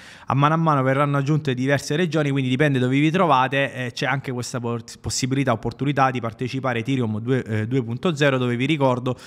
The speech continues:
una volta che partecipate, quindi c'è proprio una procedura per poter partecipare a Ethereum due punto zero, eh, non potete poi farci nulla con questa cripto fin quando non viene lanciata. Poi probabilmente Coinbase metterà delle opportunità per poter comunque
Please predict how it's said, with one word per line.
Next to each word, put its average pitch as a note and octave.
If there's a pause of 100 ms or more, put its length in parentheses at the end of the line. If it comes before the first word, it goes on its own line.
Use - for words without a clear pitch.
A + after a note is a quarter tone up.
(160)
una C3
volta D3+
che B2
partecipate, A#2+
quindi A#2
c'è -
proprio A#2+
una A2
procedura A2
per G2+
poter A#2+
partecipare A#2+
a G#2+
Ethereum A2+
due A#2+
punto D3+
zero, C#3 (380)
eh, B2
non C#3
potete C3+
poi A#2+
farci A#2
nulla B2+
con G#2+
questa A2+
cripto A#2
fin G#2+
quando A2
non G2+
viene G2
lanciata. F#2
Poi A2
probabilmente A2
Coinbase A2+
metterà G#2+
delle G#2
opportunità G#2+
per G2+
poter G2+
comunque -